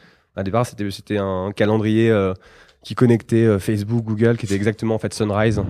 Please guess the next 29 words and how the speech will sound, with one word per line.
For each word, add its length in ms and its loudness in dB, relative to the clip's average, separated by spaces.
mais, 160 0
euh, 160 0
en 100 -4
beaucoup 260 -6
moins 160 4
bien 200 4
à 40 4
l'époque, 380 0
euh, 320 0
avec 180 -4
beaucoup 200 -8
moins 160 2
de 60 4
maturité. 440 2
Et 80 -2
j'ai 80 -4
commencé 280 0
à 40 4
bosser 220 2
ça 120 0
avec 160 0
un, 260 -2
à 40 -6
bosser 180 -4
sur 140 -4
ça 80 -2
avec 100 0
un 100 2
pote, 360 2